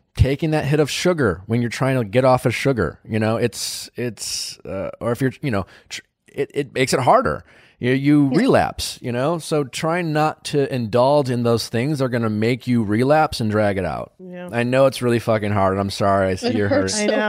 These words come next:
Speaker 2: bad.
Speaker 3: I can
Speaker 1: I know.
Speaker 3: see you hurt so
Speaker 1: You're
Speaker 3: bad,
Speaker 1: not
Speaker 3: too.
Speaker 1: alone. You're not alone.
Speaker 3: I'm just gonna tell you, like, listen to Nick, and, and this is, sounds so dumb,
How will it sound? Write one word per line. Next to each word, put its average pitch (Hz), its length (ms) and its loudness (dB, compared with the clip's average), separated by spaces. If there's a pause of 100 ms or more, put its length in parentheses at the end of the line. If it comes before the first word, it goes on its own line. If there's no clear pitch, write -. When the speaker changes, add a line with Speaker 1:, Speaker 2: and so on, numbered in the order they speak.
(120)
Speaker 2:
bad. - 0 -
Speaker 3:
I 220 180 2
can 254 100 4
Speaker 1:
I - 40 0
know. 180 80 -4
Speaker 3:
see 254 200 0
you 247 120 0
hurt 214 240 -4
so - 80 -8
Speaker 1:
You're 151 120 0
Speaker 3:
bad, 196 80 -2
Speaker 1:
not 160 180 4
Speaker 3:
too. 160 140 4
Speaker 1:
alone. 113 340 2
You're 123 140 -6
not 127 360 -2
alone. 95 600 -4
Speaker 3:
I'm 208 140 0
just 240 160 0
gonna 294 200 0
tell 208 220 0
you, 208 160 2
like, 180 200 0
listen 240 360 0
to 247 120 -2
Nick, 170 400 0
and, 202 220 2
and 190 160 2
this 196 160 -2
is, 214 120 -2
sounds 180 280 0
so 147 120 0
dumb, 127 320 -4